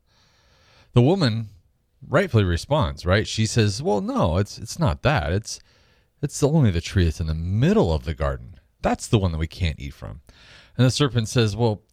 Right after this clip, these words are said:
<sighs> come on, you're not gonna really die." And Eve did something right then and there. She saw that the tree was pleasing to her eyes. That's where she goes from thinking about it and listening to those lies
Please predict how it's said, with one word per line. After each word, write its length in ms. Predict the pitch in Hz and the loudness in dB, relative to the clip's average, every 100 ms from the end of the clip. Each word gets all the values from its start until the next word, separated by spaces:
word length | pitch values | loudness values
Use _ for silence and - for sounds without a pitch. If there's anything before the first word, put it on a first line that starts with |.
| - | -4
<sighs> 240 | - - - | -4 -8 -8
come 220 | - 98 | -4 -4
on, 180 | 67 73 | -4 -2
you're 100 | 170 | 0
not 180 | 196 - | 0 0
gonna 180 | 82 | -6
really 320 | 71 80 78 73 | -4 -2 -2 -2
die." 440 | 85 78 82 87 _ _ _ _ _ _ - | 0 2 2 0 _ _ _ _ _ _ -6
And 140 | 92 - | -4 -4
Eve 560 | 104 113 117 120 113 - - | 0 2 4 2 0 -8 -2
did 180 | 101 98 | 0 0
something 540 | - 85 - 82 80 | 0 -2 -2 -2 0
right 240 | 80 95 | 0 0
then 160 | 90 85 | 0 -2
and 100 | 82 | 0
there. 160 | 80 76 | -2 -2
She 220 | - 92 | -2 -2
saw 560 | - - 104 110 127 | 0 2 2 2 -2
that 160 | 131 95 | -2 -4
the 80 | 80 | -4
tree 460 | - - 104 110 | -6 0 2 2
was 220 | 104 78 - | 2 0 -2
pleasing 800 | - - 110 131 120 82 73 71 | -10 -8 -4 -2 0 -2 -4 -6
to 200 | - 71 | -4 -2
her 240 | 80 73 - | -2 -2 -2
eyes. 480 | 76 76 50 - - _ _ - | 0 0 -2 -10 -18 _ _ -2
That's 200 | 117 - | -2 0
where 60 | |
she 140 | 101 92 | -2 0
goes 220 | 87 82 | 0 -2
from 260 | - 80 76 - - _ | -4 -6 -6 -18 -20 _
thinking 420 | - 107 110 110 | 0 0 2 0
about 300 | 107 101 101 | 2 2 2
it 200 | 101 - - | 0 -4 -6
and 240 | 82 76 | -6 0
listening 360 | 104 113 113 101 | 0 2 -2 0
to 80 | |
those 240 | 98 95 85 | 2 2 2
lies 480 | 90 95 95 95 | 2 2 2 -2